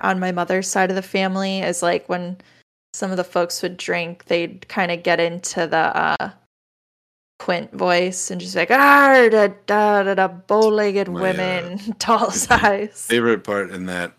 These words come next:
Speaker 2: or my favorite, um, uh, Hooper moment is when he makes fun of his voice and he does the pirate thing while they're on the ship. He's like, "Arr, arr, Captain."
Speaker 1: Yeah, yes.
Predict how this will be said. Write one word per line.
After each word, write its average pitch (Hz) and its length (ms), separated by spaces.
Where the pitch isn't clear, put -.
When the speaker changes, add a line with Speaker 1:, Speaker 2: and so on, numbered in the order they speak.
Speaker 2:
or 87 140
my 87 120
favorite, 90 340
um, 73 400
uh, 69 420
Hooper 95 240
moment 69 380
is 71 260
when 73 160
he 69 320
makes 78 280
fun 76 180
of 67 80
his 67 140
voice 67 340
and 65 80
he - 80
does 67 220
the - 100
pirate 64 340
thing 67 160
while 67 120
they're 69 120
on 69 80
the 71 80
ship. - 360
He's - 180
like, 80 100
"Arr, 113 720
arr, 110 320
Captain." 78 580
Speaker 1:
Yeah, 220 480
yes. 208 600